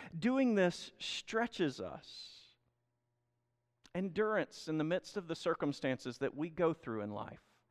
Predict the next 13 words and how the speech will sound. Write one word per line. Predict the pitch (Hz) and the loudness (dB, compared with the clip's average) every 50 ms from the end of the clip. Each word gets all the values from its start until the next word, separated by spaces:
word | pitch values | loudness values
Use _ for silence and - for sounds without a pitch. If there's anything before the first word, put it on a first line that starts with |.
| _ _ _ _ _ | _ _ _ _ _
from | - 135 | -2 -2
day | 131 127 139 147 | 0 2 0 0
to | 147 147 | 0 0
day, | 131 131 110 92 87 - - _ _ _ _ _ _ _ _ _ _ _ _ _ _ _ _ - | 0 0 0 0 -2 -8 -12 _ _ _ _ _ _ _ _ _ _ _ _ _ _ _ _ -4
raising | 127 135 160 165 156 185 165 | 0 0 2 2 2 0 -2
children, | - - 180 175 160 156 135 117 110 107 - - _ _ _ _ _ _ _ _ _ _ _ _ _ _ _ _ _ _ _ _ _ _ _ _ _ _ - | 0 2 2 2 2 2 -2 -4 -6 -8 -10 -14 _ _ _ _ _ _ _ _ _ _ _ _ _ _ _ _ _ _ _ _ _ _ _ _ _ _ -10
enduring | - 143 156 147 160 175 196 196 190 175 | -8 -6 -2 0 2 2 4 4 4 4
relationships | 160 160 151 151 160 165 - - 165 139 127 - - - 120 - _ - - - - - - - | 4 4 6 6 4 4 2 0 0 0 0 0 -2 -2 -2 -2 _ -8 -14 -14 -14 -12 -6 -2
and | - 135 127 127 123 120 - _ _ _ _ _ _ _ _ _ _ _ _ _ _ _ _ _ _ _ _ _ _ _ _ _ - - 139 - | 0 0 2 0 0 -2 -6 _ _ _ _ _ _ _ _ _ _ _ _ _ _ _ _ _ _ _ _ _ _ _ _ _ -20 -16 -6 -4
difficulties | 175 170 - 185 - - - 131 120 - - 107 107 107 - | -4 -2 -2 -4 -6 -4 -4 -4 -4 -4 -6 -6 -6 -4 -4
in | 123 127 127 | -2 -2 0
marriage | 135 156 165 165 147 120 101 95 90 - - | 0 2 2 2 2 2 0 0 -4 -8 -6
or | - 107 107 104 | -6 -6 -6 -8